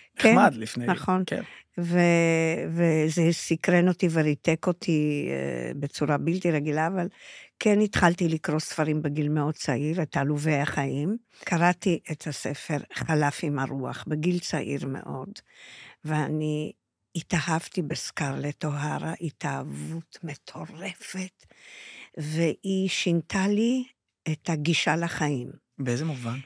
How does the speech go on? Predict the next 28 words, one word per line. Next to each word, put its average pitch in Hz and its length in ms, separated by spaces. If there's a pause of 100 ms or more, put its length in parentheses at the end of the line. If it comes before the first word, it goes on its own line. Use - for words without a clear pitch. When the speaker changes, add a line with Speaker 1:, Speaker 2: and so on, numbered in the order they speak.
(140)
Speaker 1:
במובן 170 420
זה 214 120
שהמשפט 190 580
הראשון 180 400
בספר 180 560
היה, 160 340 (380)
"סקרלט 233 840
לא 160 180
הייתה 156 360
יפה". 147 440 (920)
Speaker 2:
או-אה. 196 300 (100)
Speaker 1:
ואז 294 360
מתחיל 285 640 (340)
סיפור 285 520
שלם 240 720 (520)
על 170 300 (400)
מי 190 160
זאת 190 240
סקרלט 151 420
אוהרה, 269 380
והיה 170 300
לה 170 120
פה, 165 260 (320)
היא 170 220
הייתה 151 240
מאוהבת 160 540
במישהו, 185 600
והייתה 156 340